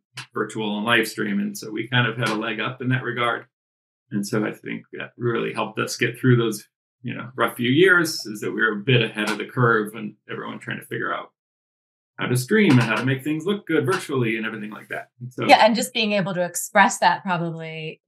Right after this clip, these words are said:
Speaker 2: from the esports background, being able to bring that to the corporate client and say, "This is doable. We can figure this out. This is what it could look like."
Speaker 1: Right.
Speaker 2: Yeah.
Speaker 1: And so that, yeah, a lot of that was like, you know, cutting things like a broadcast newscast or like E S P N does with graphics and things like this. It's not,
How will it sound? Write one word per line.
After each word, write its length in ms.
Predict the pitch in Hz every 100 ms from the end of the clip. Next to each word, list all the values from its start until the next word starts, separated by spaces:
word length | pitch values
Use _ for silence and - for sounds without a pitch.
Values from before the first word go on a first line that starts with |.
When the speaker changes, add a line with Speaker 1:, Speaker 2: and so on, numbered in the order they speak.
| _ _
Speaker 2:
from 200 | 220 190
the 100 | 170
esports 480 | 208 262 - 208 190
background, 500 | 180 175 175 160 160
being 200 | 170 165
able 180 | 160 156
to 80 | 156
bring 240 | 160 160
that 200 | 151 143
to 120 | 185
the 120 | 156 156
corporate 400 | 214 196 185 -
client 360 | 160 151 151
and 140 | 151 151
say, 400 | 147 143 139 _ 151
"This 160 | 190
is 140 | 208 180
doable. 500 | 311 294 208 190 185
We 100 | 185
can 140 | 180
figure 260 | 202 190 196
this 200 | 202 233
out. 380 | 202 170 -
This 140 | 175 170
is 80 | 165
what 160 | 180
it 140 | 180 -
could 160 | 185
look 180 | 190 196
like." 300 | 151 147 156 _ 117
Speaker 1:
Right. 220 | 113 - _ _ _ _ -
Speaker 2:
Yeah. 200 | 175 143 - 120
Speaker 1:
And 100 | 127
so 160 | 143
that, 220 | 131 123
yeah, 240 | 131 104 -
a 40 | 120
lot 220 | 117 107
of 80 | 104
that 180 | -
was 260 | 110 104 -
like, 220 | 113 - _ _ _ _ _
you 120 | 117 78
know, 100 | -
cutting 340 | 131 120 104
things 280 | 113 110 117
like 120 | 107
a 60 | 101
broadcast 720 | 113 107 - 101 95 - 117
newscast 800 | 113 113 104 - 104 101 - -
or 140 | 101
like 180 | 107 110
E 120 | 107
S 140 | 101
P 160 | - 107
N 200 | 110 104
does 280 | 101 101 104
with 140 | 104
graphics 500 | 113 - 107 104 -
and 100 | -
things 180 | 101 101
like 120 | 107
this. 240 | 175 135 123
It's 200 | - -
not, 160 | -